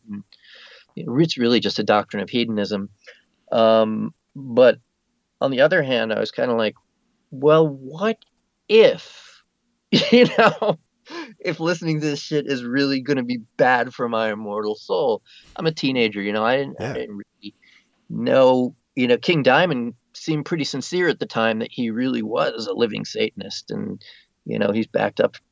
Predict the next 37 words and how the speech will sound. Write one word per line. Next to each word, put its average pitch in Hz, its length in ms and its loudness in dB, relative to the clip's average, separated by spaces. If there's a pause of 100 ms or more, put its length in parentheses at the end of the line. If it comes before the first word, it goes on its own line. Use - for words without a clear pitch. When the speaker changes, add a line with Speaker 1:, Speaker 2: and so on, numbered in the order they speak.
(400)
Speaker 1:
from 120 200 2
that 120 200 4
over 113 220 4
the 104 80 -2
years, 101 300 -2
of - 100 -20
course. 101 380 -4 (500)
But, 113 240 6
uh, 113 240 4 (540)
so, 160 400 6
so 180 160 0
yeah, 190 340 4
and, 135 120 -2
and, 156 180 -2
and 180 100 0
it's 175 140 -2
an 185 60 -8
interesting 196 460 -6
place 160 280 4
to 143 80 -8
be, 143 360 -2
I 110 100 0
think, 113 320 -8
'cause 131 140 -4
metal 165 280 -4
should 226 280 -8
be 147 100 -4
scary, 101 680 -8 (300)
you 120 100 -4
know, 127 240 4
and 151 120 0
there 143 80 0
should 190 260 -2
be 156 120 2
a 117 60 -2
point 110 420 0 (400)
where 110 640 4